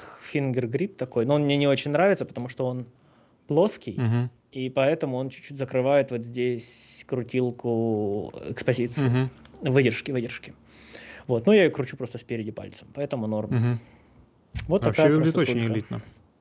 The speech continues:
Speaker 1: Да, мне прям нравится. Мне, это единственная вещь, у тебя села камера?
Speaker 2: Да, есть.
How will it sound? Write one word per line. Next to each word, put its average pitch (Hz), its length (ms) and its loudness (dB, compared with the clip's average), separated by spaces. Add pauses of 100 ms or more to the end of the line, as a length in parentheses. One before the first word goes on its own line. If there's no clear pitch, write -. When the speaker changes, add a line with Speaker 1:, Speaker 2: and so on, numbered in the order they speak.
(640)
Speaker 1:
Да, 123 220 0
мне 127 200 0
прям 131 220 0
нравится. 110 460 -4 (340)
Мне, 151 180 4
это 170 220 2
единственная 165 460 0
вещь, 190 300 -2
у 143 100 -6
тебя 127 180 -2
села 123 240 -2
камера? 117 300 -2
Speaker 2:
Да, 110 140 -2
есть. 113 200 -8